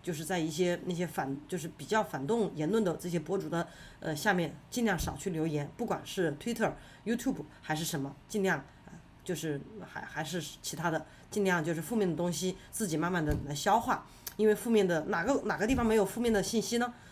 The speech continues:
美国、加拿大都有啊，我认为都有。所以，嗯，看大的方向，看大的方向啊，我，我认为无论是在国内还是在海外啊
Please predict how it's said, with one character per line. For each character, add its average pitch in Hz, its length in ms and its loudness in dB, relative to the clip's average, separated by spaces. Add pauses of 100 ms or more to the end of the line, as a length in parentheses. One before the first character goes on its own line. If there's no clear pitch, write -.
(160)
美 185 160 6
国、 175 160 4
加 254 160 6
拿 247 80 6
大 247 160 6
都 302 240 6
有 302 220 6
啊， - 200 -6 (200)
我 180 120 4
认 220 160 6
为 208 120 4
都 285 200 8
有。 233 220 2 (1000)
所 202 220 4
以， 170 340 4 (380)
嗯， 147 640 0 (220)
看 240 200 2
大 285 160 6
的 196 80 4
方 165 240 0
向， 170 220 -2
看 175 160 -4
大 170 160 2
的 156 80 -2
方 151 220 -4
向 160 160 -4 (140)
啊， 160 180 -12
我， 175 140 -4
我 175 200 -2
认 208 140 4
为 190 80 6
无 170 160 0
论 226 180 4
是 202 160 -4
在 170 380 4 (420)
国 175 140 4
内 196 280 4
还 - 160 -6
是 156 140 -6
在 147 100 -4
海 139 220 -10
外 151 240 -4 (240)
啊 139 160 -10